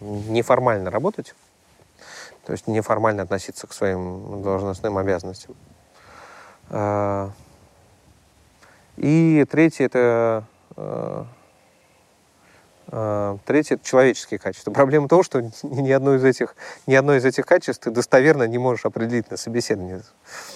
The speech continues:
А, в этом-то и с-, э, в этом-то и за-, м, э, забавная штука. А, то есть ты можешь задать вопросы, получить на них правильные ответы,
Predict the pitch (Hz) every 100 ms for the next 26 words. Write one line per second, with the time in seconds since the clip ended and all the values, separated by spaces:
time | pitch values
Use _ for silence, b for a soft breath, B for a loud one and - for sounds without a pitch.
0 | B B - 113 107 120 123 117 120 110
1 | 104 117 113 107 113 117 110 110 107 107
2 | 110 110 104 104 107 104 104 104 104 104
3 | 113 117 113 110 135 - 90 - _ B
4 | B B B _ - 101 95 120 - 151
5 | 156 113 - - - - 80 76 117 113
6 | 113 110 - 104 208 220 156 - 120 -
7 | - 110 110 - 123 110 104 98 185 -
8 | 113